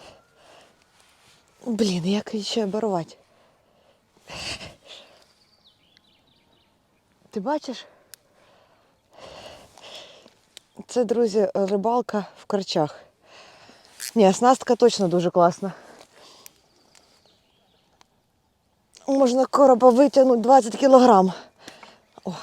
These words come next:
нарешті. Фух. А, і гачок розігнула, прикинь, дивись. <laughs> Подивися, просто розігнула гачок.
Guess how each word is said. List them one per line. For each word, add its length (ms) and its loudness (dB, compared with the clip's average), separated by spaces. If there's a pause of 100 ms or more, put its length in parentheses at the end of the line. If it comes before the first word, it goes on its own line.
(120)
нарешті. 540 -12 (1600)
Фух. 380 2 (1200)
А, 200 0
і 120 6
гачок 440 2 (280)
розігнула, 640 4
прикинь, 460 2
дивись. 440 2 (720)
<laughs> 80 -12 (3000)
Подивися, 480 2
просто 280 2
розігнула 520 2
гачок. 440 -8